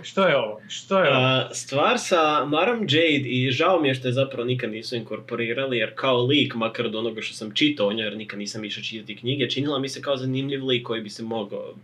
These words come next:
Speaker 2: na, u stilu Asajj Ventress ili nešto.
Speaker 1: E, to sam
Speaker 2: Ono,
Speaker 1: htio
Speaker 2: ovaj.
Speaker 1: spomenut. A, Asajj Ventress je daleko bolje realiziran,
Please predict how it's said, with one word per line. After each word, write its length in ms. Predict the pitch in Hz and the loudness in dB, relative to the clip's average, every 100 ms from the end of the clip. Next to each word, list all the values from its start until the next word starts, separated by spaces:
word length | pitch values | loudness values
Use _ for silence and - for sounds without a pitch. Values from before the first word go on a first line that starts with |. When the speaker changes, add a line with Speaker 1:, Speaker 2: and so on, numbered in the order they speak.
| - | -20
Speaker 2:
na, 260 | 110 113 110 | -12 -8 -6
u 100 | - | -4
stilu 540 | 123 - 127 127 127 123 - - | -6 0 2 4 2 0 -8 -18
Asajj 280 | - 113 107 - | -6 -2 -2 -4
Ventress 440 | 101 101 - - | -6 -6 -12 -12
ili 200 | - - | -12 -12
nešto. 240 | - - - | -12 -6 0
Speaker 1:
E, 140 | 190 | 2
to 140 | 196 233 | 2 0
sam 140 | 247 | 0
Speaker 2:
Ono, 80 | 175 | 0
Speaker 1:
htio 140 | 196 | 4
Speaker 2:
ovaj. 80 | 185 - | 4 2
Speaker 1:
spomenut. 340 | 170 156 120 - - | -2 -2 -4 -8 -2
A, 240 | 135 135 139 | 2 2 0
Asajj 360 | 139 185 190 | 0 0 0
Ventress 480 | 156 160 160 156 - | 0 -4 -4 -10 -8
je 60 | 139 | -6
daleko 460 | 135 143 151 139 | 0 0 0 -4
bolje 300 | 127 135 131 | -6 0 2
realiziran, 600 | 127 123 123 127 135 120 | 2 2 0 0 -2 -4